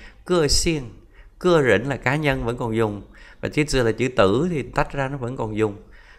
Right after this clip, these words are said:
Còn cá tử thì không thấy còn dùng trong tiếng Việt của mình nữa. Với cái nghĩa là vóc dáng. To con, nhỏ con, có khi dịch là con đó đó. Rồi, chúng ta xem ví dụ nè. "Nì tơ trung của phận dồ,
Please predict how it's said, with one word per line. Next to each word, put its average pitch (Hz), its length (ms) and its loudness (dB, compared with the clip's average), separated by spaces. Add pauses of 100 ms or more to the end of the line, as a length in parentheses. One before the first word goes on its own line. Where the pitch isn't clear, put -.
Còn 104 180 -2
cá 143 280 0
tử 110 360 0
thì 120 80 -4
không 127 180 -8
thấy 143 120 -2
còn 104 200 -8
dùng 98 180 -4
trong 110 140 -6
tiếng 135 140 -6
Việt 101 180 -6
của 110 100 -6
mình 117 200 -4
nữa. 98 280 0 (400)
Với 131 160 2
cái 156 120 -2
nghĩa 127 220 2
là 127 160 -2
vóc 127 260 0
dáng. 123 380 0 (1200)
To 139 180 4
con, 139 360 -2
nhỏ 120 160 -4
con, 131 420 2
có 147 140 0
khi 147 100 -2
dịch 117 160 -4
là 104 80 -2
con 120 340 -2
đó 123 100 -4
đó. 156 100 -6 (1500)
Rồi, 107 180 4
chúng 131 120 0
ta 143 100 2
xem 131 220 -2
ví 143 140 -2
dụ 104 220 4
nè. 101 180 -4 (920)
"Nì 123 240 6
tơ 147 160 4
trung 175 260 2
của 123 220 4
phận 117 300 4
dồ, 117 280 6